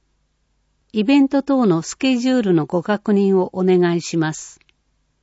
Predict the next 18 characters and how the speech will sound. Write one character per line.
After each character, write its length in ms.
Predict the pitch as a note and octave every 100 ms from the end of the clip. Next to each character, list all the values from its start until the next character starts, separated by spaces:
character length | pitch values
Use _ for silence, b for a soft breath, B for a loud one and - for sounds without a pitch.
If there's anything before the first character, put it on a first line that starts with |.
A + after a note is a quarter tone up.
| _ _ _ _ _ _ _
新 360 | - C4+ C#4
型 240 | C4+ C4+ C4
コ 140 | -
ロ 100 | B3+
ナ 160 | B3+ B3
ウ 80 | A#3+
イ 60 | A3+
ル 80 |
ス 220 | F#3 F3 E3+
感 280 | - A#3
染 220 | A#3 A#3 A3+
拡 300 | A3+ G#3+ D#3+
大 240 | D3+ C#3+
防 180 | D3+ D#3+
止 140 | -
の 120 | D#3+
た 140 | D#3 D#3
め、 220 | D#3 D#3+